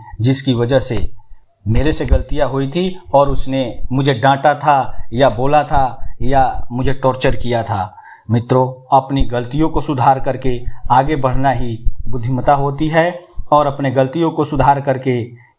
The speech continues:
ही जीवन में कुछ नया किया जा सकता है और कुछ नया सोचा जा सकता है। मित्रों, अगर यह जानकारी आपको अच्छी लगी हो तो प्लीज चैनल को सब्सक्राइब कर लेना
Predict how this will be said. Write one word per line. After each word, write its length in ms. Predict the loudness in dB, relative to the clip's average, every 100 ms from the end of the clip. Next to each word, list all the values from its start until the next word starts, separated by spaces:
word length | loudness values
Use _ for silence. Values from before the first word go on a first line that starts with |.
| 0
ही 80 |
जीवन 300 | 2 2 0
में 160 | 0 -2
कुछ 180 | -2 -2
नया 220 | 0 0
किया 280 | 0 -2 0
जा 140 | 2 0
सकता 360 | -2 0 0
है 240 | 2 0 -2 -8 0
और 140 | 0 0
कुछ 200 | -4 -2
नया 260 | 2 2 0
सोचा 320 | -4 -2 0
जा 140 | 0
सकता 360 | -4 -6 -4 -4
है। 240 | -4 -8 -10 -10 -10 _ -16 -16 -20 _ -2
मित्रों, 340 | 0 0 -2 -4 -12 _ _
अगर 220 | 2 2 0
यह 140 | 0
जानकारी 520 | -2 -2 0 0 2
आपको 300 | 0 0 -2
अच्छी 280 | -2 -2 0
लगी 220 | 0 0
हो 340 | -2 -4 -6 -10 -12 -2
तो 60 | -2
प्लीज 440 | 2 0 0 -6 -10 -16 -20 -20 _ 0
चैनल 340 | 0 2 -2
को 100 | -2
सब्सक्राइब 580 | -2 0 0 0 0 0
कर 100 | -2
लेना 280 | 0 2